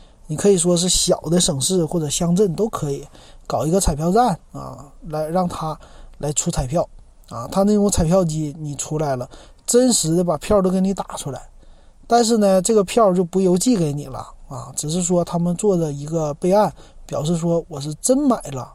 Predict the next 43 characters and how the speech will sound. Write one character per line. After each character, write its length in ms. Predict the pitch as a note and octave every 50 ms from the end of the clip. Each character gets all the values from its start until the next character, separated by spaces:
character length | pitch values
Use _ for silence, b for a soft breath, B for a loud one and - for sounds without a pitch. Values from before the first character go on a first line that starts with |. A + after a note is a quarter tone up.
| - -
不 160 | - E3+ F#3+
是 80 | G#3
假 240 | - - D3+ B2+ C#3+
买 160 | E3+ F#3 - -
了。 60 | - - - b b b b b b b b b -
但 160 | - G#3+ G#3+
是 120 | G3+ G#3+ G3+
应 160 | G3 G3+ G3+
该 200 | F#3+ F#3+ F3 E3
说 200 | D#3+ F3 D#3+ D#3
这 160 | D3+ - F#3
个 140 | E3+ D3+ D3
中 220 | - - D#3 D#3+ D#3
间 200 | D#3 D3 C#3 C#3+
是 220 | C#3+ D3+ D3 C#3+ C#3+ -
抽 260 | - - - E3+ D#3
成 360 | - - - A#2+ A#2 C#3 C3
的 60 | C3+
吧， 180 | C3+ - - - -
啊， 160 | - - - C3
有 120 | C3 B2+
这 140 | B2+ C#3+ D#3
问 180 | D3+ D3+ D3 C3+
题 180 | A#2+ - - -
的， 60 | - - B B B B B B B B B B
所 160 | - - G#3
以 40 | G3
现 140 | E3+ F#3+ F#3
在 100 | F#3+ F3+
不 100 | D3+ D#3+
让 160 | D#3 D#3+ E3
买 200 | D#3+ D#3 - -
了 120 | - B2 A#2
嘛。 140 | A#2 A#2+ - - - - -
所 100 | F#3+ A3
以 20 | A3+
我 140 | F#3+ -
建 220 | D#3+ - A3 A#3 A3
议 60 | G#3
大 160 | G3 F#3+ F#3
家 180 | E3 F3 D#3+ E3
还 180 | D#3 D#3+ D3
是 240 | D3+ E3 F#3+ F#3 F3